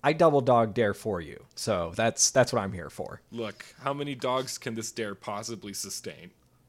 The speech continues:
Speaker 1: Um, okay. Uh, just get into Excel here real quick.
Speaker 2: <laughs> Write a quick formula. Um, but <laughs> in all of the hubbub and excitement over the past week around carpooling, I was looking at some of our metrics,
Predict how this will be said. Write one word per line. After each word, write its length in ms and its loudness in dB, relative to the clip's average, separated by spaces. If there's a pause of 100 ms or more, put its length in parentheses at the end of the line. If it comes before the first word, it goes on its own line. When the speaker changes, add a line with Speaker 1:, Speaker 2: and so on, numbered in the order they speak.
(240)
Speaker 1:
Um, 840 -10
okay. 300 -10 (340)
Uh, 340 -12
just 180 -10
get 120 -8
into 160 -10
Excel 320 -6
here 160 -10
real 140 -10
quick. 260 -2
Speaker 2:
<laughs> 1120 -14
Write 240 -2
a 20 2
quick 240 -8
formula. 420 -10 (460)
Um, 380 -4
but 220 -4 (240)
<laughs> 260 -18
in 160 2
all 300 4
of 100 -2
the 80 0
hubbub 520 2
and 100 -8
excitement 540 -4
over 140 -8
the 80 -12
past 340 -4
week 180 -8
around 220 -8
carpooling, 600 -6
I 60 -6
was 160 -4
looking 240 -8
at 80 -10
some 180 -4
of 100 -6
our 140 -4
metrics, 520 -6